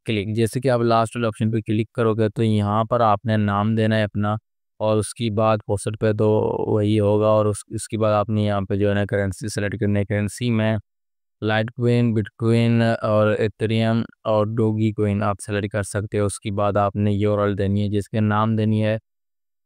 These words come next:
नाम दोगे तो आपकी खुद यहाँ पे ये पोस्टप्लाई डॉट कॉम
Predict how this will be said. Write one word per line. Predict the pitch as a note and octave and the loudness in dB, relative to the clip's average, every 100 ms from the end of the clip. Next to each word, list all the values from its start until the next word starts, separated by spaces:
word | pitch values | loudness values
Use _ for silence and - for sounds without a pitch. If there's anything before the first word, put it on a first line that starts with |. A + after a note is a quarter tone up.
| _ _ _ | _ _ _
नाम | A2+ G#2+ A2 A#2 | -2 0 2 2
दोगे | A2+ A2 A2 | 2 2 2
तो | G#2+ | 0
आपकी | G#2+ G#2+ - G#2+ | 0 0 -2 -6
खुद | G2 G#2+ A2 G#2 G#2+ | -4 -2 0 2 2
यहाँ | - G#2 G2+ | 2 0 0
पे | F#2 G#2 | 0 -2
ये | G2+ G2+ G2 | 0 0 -2
पोस्टप्लाई | - G#2 - G#2 - G2+ G2+ | -2 -4 -2 -6 -4 -2 -2
डॉट | G2+ G#2+ G2 - | -2 -2 -4 -4
कॉम | G#2 | -4